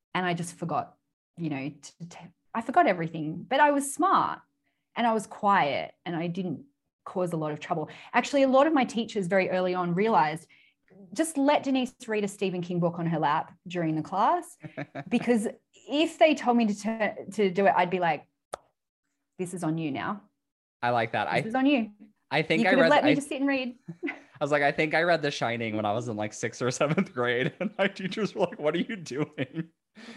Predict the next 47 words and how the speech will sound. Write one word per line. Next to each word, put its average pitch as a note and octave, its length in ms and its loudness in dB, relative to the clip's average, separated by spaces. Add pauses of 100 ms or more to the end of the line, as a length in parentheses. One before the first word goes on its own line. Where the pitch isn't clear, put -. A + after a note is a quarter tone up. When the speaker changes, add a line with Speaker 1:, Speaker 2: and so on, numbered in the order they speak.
(140)
Speaker 2:
Yeah, C#3+ 160 2
I C3 140 2
like B2 260 0
that. G#2+ 160 0
Speaker 1:
Yes, F4+ 320 0
Speaker 2:
You E3+ 140 2
Speaker 1:
but F4 80 2
it - 120 -2
kept - 460 -4
me D4 140 6
from B3+ 360 4
distracting A#3 580 -2
the A3 80 -2
class F#3 440 2
or E3+ 80 -4
talking F#3 400 -6
too F3+ 160 -8
much - 300 -10
or E3 40 -6
whatever. F3 600 4 (400)
But G3+ 280 4 (280)
I, C#4+ 160 4
I F4 160 6
still F#4+ 440 -2
absorbed A#3 580 0 (220)
some A3 160 -8
of G#3 80 -2
the F#3+ 80 0
lessons. G#3+ 380 2
I'd A3 120 4
either C4 220 6
get, C4 300 0
you G3+ 80 -4
know, E3+ 160 -2
like, E3 200 -2
really A3+ 220 2
good F3 260 -2 (160)
things F3 220 -2
or E3 80 2
I'd D#3+ 100 0
get, D#3+ 140 -6
like, - 180 -8
three D#3 220 -8
percent D3 400 -12
'cause D#3+ 120 -14
I D3+ 60 -8
just D3 160 -14